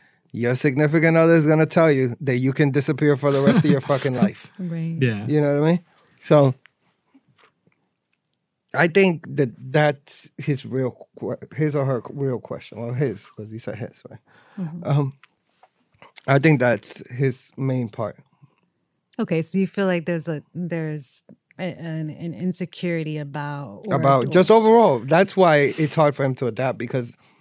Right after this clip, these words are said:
Speaker 1: his adaptation comes from his insecurity.
Speaker 2: Well, maybe, uh, okay, so from just reading it over,
Speaker 1: Uh-huh, hit me with it.
Speaker 2: it sounds like he,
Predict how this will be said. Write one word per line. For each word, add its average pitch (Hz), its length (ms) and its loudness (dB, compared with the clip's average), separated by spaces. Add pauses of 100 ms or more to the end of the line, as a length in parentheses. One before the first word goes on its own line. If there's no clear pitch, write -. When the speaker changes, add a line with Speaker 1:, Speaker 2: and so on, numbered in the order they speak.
(180)
Speaker 1:
his 143 180 -2
adaptation 143 640 2
comes 131 220 -4
from 120 160 -2
his 117 140 -6
insecurity. 107 640 -6 (920)
Speaker 2:
Well, 254 260 0
maybe, 247 520 -2
uh, 208 340 0
okay, - 340 -2
so 196 360 0
from 214 340 -2
just 247 180 0
reading 185 400 -2
it 160 80 -4
over, 156 480 -6
Speaker 1:
Uh-huh, 147 220 4
hit 131 180 0
me 120 80 0
with 113 140 -4
it. 120 80 -10 (1300)
Speaker 2:
it 214 200 2
sounds 240 460 -2
like 180 600 -4 (680)
he, 180 560 -2